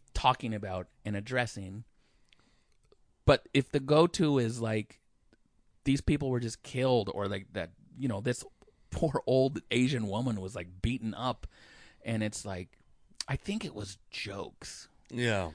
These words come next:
Speaker 1: I think the first step is to, like, uh, acknowledge that a very poorly pulled off Asian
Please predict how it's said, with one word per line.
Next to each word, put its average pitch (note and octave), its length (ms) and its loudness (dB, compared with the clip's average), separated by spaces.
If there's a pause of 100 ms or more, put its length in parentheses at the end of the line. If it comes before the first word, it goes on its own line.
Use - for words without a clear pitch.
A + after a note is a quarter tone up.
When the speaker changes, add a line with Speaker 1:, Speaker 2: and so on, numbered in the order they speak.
Speaker 1:
I C3+ 80 -2
think C#4 260 0
the C3+ 80 -2
first F3+ 420 4
step - 460 -8 (880)
is C3 240 2
to, - 240 -2
like, A#2 500 -2 (440)
uh, A2+ 200 4
acknowledge B2+ 640 4
that A2+ 140 2 (340)
a A2 220 6 (540)
very B2+ 360 6
poorly C3 600 4
pulled B2 340 2
off A#2+ 280 0 (960)
Asian A#2+ 600 6